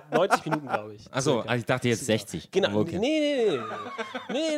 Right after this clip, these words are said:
Speaker 1: nee, nee. Nämlich dazwischen. Dazwischen
Speaker 2: Zwischen
Speaker 1: gab's
Speaker 2: den
Speaker 1: diese
Speaker 2: dreißig und den
Speaker 1: goldenen,
Speaker 2: dreißig.
Speaker 1: dazwischen gab's diese goldenen fünf Minuten vierundzwanzig.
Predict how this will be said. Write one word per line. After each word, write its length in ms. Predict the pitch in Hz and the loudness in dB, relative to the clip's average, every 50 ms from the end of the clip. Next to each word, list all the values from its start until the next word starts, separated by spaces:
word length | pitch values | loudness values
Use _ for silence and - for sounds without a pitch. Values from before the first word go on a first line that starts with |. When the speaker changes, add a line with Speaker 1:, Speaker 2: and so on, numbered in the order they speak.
| 294 294 | 0 0
Speaker 1:
nee, 160 | 285 285 254 214 | 2 2 2 2
nee. 40 | |
Nämlich 280 | 190 190 202 208 226 - | 6 6 6 6 6 4
dazwischen. 520 | - 233 233 - - 285 262 - 139 123 - | 4 2 2 4 2 2 2 2 -4 -6 -2
Dazwischen 920 | - 156 170 - - - 214 214 269 311 - - - - 311 320 339 311 | -2 -2 0 0 0 -2 2 4 4 4 4 4 4 4 6 6 6 6
Speaker 2:
Zwischen 40 | - | 6
Speaker 1:
gab's 200 | 220 208 240 - | 8 8 8 8
Speaker 2:
den 120 | 240 226 175 175 | 8 6 6 6
Speaker 1:
diese 120 | 175 - 147 | 6 6 6
Speaker 2:
dreißig 240 | 160 175 196 190 196 | 6 6 8 8 10
und 200 | 190 - 226 - | 10 10 10 8
den 120 | 160 - | 8 6
Speaker 1:
goldenen, 20 | 127 | 6
Speaker 2:
dreißig. 540 | 135 131 131 123 - 107 113 107 - 143 - - - - - - | 6 8 8 8 8 6 4 0 0 -4 -8 -12 -20 -20 -8 0
Speaker 1:
dazwischen 460 | 190 202 196 269 277 302 - 320 285 208 | 0 0 0 0 -2 0 2 2 4 6
gab's 280 | 226 220 247 - - - | 6 6 6 4 2 -2
diese 260 | 254 226 160 214 196 | -2 0 0 0 0
goldenen 880 | - - 170 180 196 208 226 214 220 214 214 214 208 208 214 214 208 196 - _ _ _ - - _ - - _ _ _ _ _ - | 4 4 6 8 8 6 4 4 4 4 6 6 6 4 2 2 0 -2 -6 _ _ _ -20 -20 _ -20 -20 _ _ _ _ _ 2
fünf 220 | 269 330 - - | 2 2 4 4
Minuten 240 | 269 247 254 262 254 | 2 2 2 2 0
vierundzwanzig. 800 | 208 - 185 190 165 - - 131 131 120 127 127 - - 277 - | 2 4 4 6 6 4 4 4 4 2 2 0 0 0 2 6